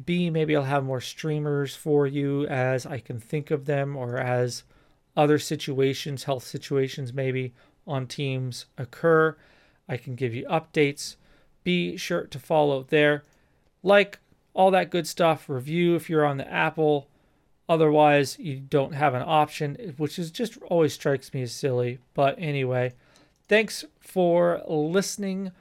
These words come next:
Hope you can watch. Hope you can follow. Good luck, everybody. It's crazy out there. I know. Um, look, anyone right now, I understand zero running back.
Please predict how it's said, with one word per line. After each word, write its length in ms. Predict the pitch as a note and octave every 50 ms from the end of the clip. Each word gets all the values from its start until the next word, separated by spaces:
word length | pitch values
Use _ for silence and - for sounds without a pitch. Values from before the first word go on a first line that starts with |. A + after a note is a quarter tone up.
| _ _ _
Hope 380 | _ - F3 E3+ E3 E3 - -
you 100 | E3+ D#3+
can 380 | E3 - D3 D3 C3 B2 A#2+
watch. 480 | C3+ C3+ D3+ D#3+ D#3+ D#3+ D#3 - - -
Hope 320 | - - D#3+ D#3+ D3+ -
you 80 | D#3 D3
can 160 | - C#3+ -
follow. 560 | A#2+ - - D3+ C3+ C3+ C3+ C3+ C3+ C3+ C3 - _ _ _ _ _ _ _ _ _
Good 220 | - F#3 G3 G#3+ G3+
luck, 280 | G3 F#3+ F3+ - - - _ _ -
everybody. 760 | F3 E3+ D#3+ D3 C#3+ C3 B2+ C#3+ C#3+ C#3 C#3 C#3 C3+ - -
It's 220 | - E3 D#3 - -
crazy 720 | - - - - - E3+ F#3+ G3 G3 F#3+ F3 G3+ F#3+ F#3
out 260 | F3+ F3 F3+ E3+ -
there. 380 | - F3 E3 E3 E3 D#3+ D#3 - -
I 140 | D3+ C3+ C3+
know. 520 | C3+ C#3 D3+ D#3 D#3 D3+ D3+ D3+ D3+ D3 - _ _ _ _ _ _ _ _ _
Um, 500 | G#3+ C3+ C3 C3 C3 C3 B2+ B2+ B2 A#2 - _ _ _ _ _ _ _ _ _ _ _ _ _ _ _ _ _ _ _ _ _ _ _ _ _ _ _ _ _ _ -
look, 240 | F#3 E3+ - - - - - _ _ _
anyone 420 | F#3+ G#3 A3+ A#3 A#3 A3+ A3 G#3 F#3
right 220 | F#3 F#3 F#3+ F3+
now, 540 | E3+ E3+ F3 E3+ E3+ E3 E3 E3 D#3+ - - _ _ _ _ _ _ _ _ _ _
I 160 | E3 F3 F#3
understand 720 | G3+ G#3 G3+ F#3+ - - - F#3+ F#3 F#3 F3+ F3+ F3 E3+ D#3 - _ _ _ _ _ _ _ -
zero 460 | C#3 C3 D3 D#3+ E3+ E3 E3 E3+ E3
running 360 | D#3 D3 D#3 D3+ D3+ D#3 C#3+
back. 400 | D3 D3+ D3 C#3+ D3 D3 - -